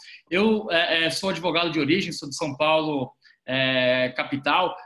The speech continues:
Na minha infância, é, morei, é, enfim, em alguns lugares do mundo, no Canadá, é, é, na Alemanha, na, durante a faculdade, estudei um pouco na Inglaterra. Então, sempre tive essa, essa vocação,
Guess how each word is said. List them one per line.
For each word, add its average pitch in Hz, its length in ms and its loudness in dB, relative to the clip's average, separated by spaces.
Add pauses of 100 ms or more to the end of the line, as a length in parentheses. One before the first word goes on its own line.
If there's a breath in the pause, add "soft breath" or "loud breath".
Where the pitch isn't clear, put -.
(120)
Na 147 80 -2
minha 170 180 0
infância, 160 520 0
é, 139 380 0
morei, 147 640 2
é, 127 380 0
enfim, 139 200 -4
em 135 40 2
alguns 143 220 -2
lugares 139 300 -2
do 123 40 -2
mundo, 131 480 -2
no 127 80 -4
Canadá, 139 560 0 (320 loud breath)
é, 127 460 0
é, 123 60 0
na 127 120 0
Alemanha, 135 640 2
na, 127 240 -2
durante 139 260 -8
a - 20 -16
faculdade, 139 500 0
estudei 135 240 -6
um 135 80 -2
pouco 139 220 -8
na 135 100 0
Inglaterra. 156 580 0 (280 loud breath)
Então, 156 120 -8
sempre 175 300 -4
tive 165 260 -2
essa, 143 420 -2 (380 soft breath)
essa 143 300 -2
vocação, 147 840 0